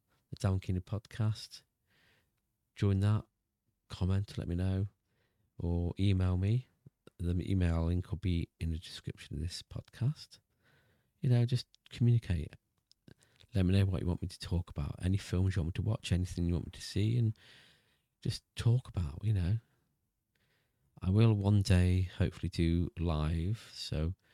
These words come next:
people can just join in and just, uh, that kind of thing, you know. I'm getting there, I'm getting there. Yeah.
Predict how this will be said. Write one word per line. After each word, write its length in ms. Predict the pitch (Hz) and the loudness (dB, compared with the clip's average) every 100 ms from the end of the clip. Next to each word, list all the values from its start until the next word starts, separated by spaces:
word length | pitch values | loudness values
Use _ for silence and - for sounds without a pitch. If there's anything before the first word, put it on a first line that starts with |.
| _ _ _ | _ _ _
people 200 | - 95 | -4 -2
can 120 | - 85 | -2 -4
just 180 | 85 | -4
join 240 | - 90 90 | 0 0 2
in 220 | 95 107 - - | 2 0 -6 -10
and 120 | 80 | -8
just, 340 | 92 - - | -8 -10 -4
uh, 200 | 87 82 85 _ _ _ _ _ _ _ _ _ - | -2 -2 -6 _ _ _ _ _ _ _ _ _ -10
that 160 | 92 | -10
kind 160 | - 87 | -4 -4
of 60 | |
thing, 180 | - 92 | -2 -2
you 80 | 104 | 0
know. 180 | 82 98 - _ _ _ _ _ _ _ _ _ - _ _ _ - | 0 -2 -4 _ _ _ _ _ _ _ _ _ -20 _ _ _ -12
I'm 100 | 101 | -6
getting 280 | 104 107 82 | 0 0 2
there, 140 | 82 98 | 0 0
I'm 100 | 104 | 0
getting 260 | 98 - | -2 -4
there. 200 | 69 - - _ _ _ _ _ _ _ _ _ _ _ _ _ _ _ - 135 | -6 -8 -12 _ _ _ _ _ _ _ _ _ _ _ _ _ _ _ -8 0
Yeah. 180 | 101 | 2